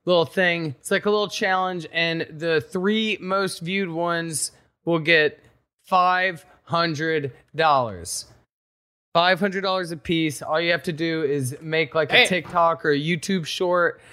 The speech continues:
Speaker 1: with your favorite, like, minute or however long of pennies going in Raw with the video, et cetera,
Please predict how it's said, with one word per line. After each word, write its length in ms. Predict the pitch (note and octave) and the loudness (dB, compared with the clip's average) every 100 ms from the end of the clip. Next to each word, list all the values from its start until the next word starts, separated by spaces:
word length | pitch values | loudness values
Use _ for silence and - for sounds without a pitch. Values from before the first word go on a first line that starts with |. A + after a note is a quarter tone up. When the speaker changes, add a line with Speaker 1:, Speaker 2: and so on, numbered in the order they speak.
| - _ | -20 _
Speaker 1:
with 220 | D3 C3 | -4 0
your 160 | E3+ F3+ | 0 0
favorite, 480 | - F#3 E3+ F3+ D3+ | 0 0 2 -2 0
like, 220 | D#3 C3+ | -2 -2
minute 480 | E3+ F#3+ F#3+ F#3+ C#3+ | -2 0 2 0 0
or 200 | D3 C3+ | -2 -2
however 560 | A#2+ F3 F3+ E3+ F3+ | 0 0 0 -2 -4
long 480 | E3 D#3 D3+ D3 C#3+ | -2 -2 -2 -4 -6
of 220 | D3 B2+ | -8 -8
pennies 300 | - E3 F3 | -2 0 0
going 240 | C#3 F3 E3+ | 0 -2 -2
in 120 | D#3 | -2
Raw 220 | D3 D3 | 0 0
with 180 | C#3 D3 | 0 -4
the 80 | F#3 | -2
video, 580 | D3+ E3 D#3+ D#3 D3+ D3+ | 0 0 0 0 0 0
et 120 | C#3+ | -4
cetera, 640 | - E3 - D#3+ D3 C3+ | -2 -2 -2 -2 0 0